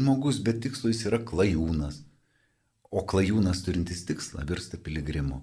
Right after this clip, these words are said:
Štai kaip viskas paprasta. Tai tų žmonių yra visokių.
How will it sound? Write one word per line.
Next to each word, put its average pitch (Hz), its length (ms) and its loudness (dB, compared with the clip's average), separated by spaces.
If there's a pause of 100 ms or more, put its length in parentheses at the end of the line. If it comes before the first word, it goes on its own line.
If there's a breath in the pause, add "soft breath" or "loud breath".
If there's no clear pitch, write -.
(520)
Štai 107 160 -4
kaip 85 160 -8
viskas 80 320 -8
paprasta. - 480 -8 (400 soft breath)
Tai 95 160 4
tų 110 160 2
žmonių 95 320 4
yra 110 100 6
visokių. 120 520 2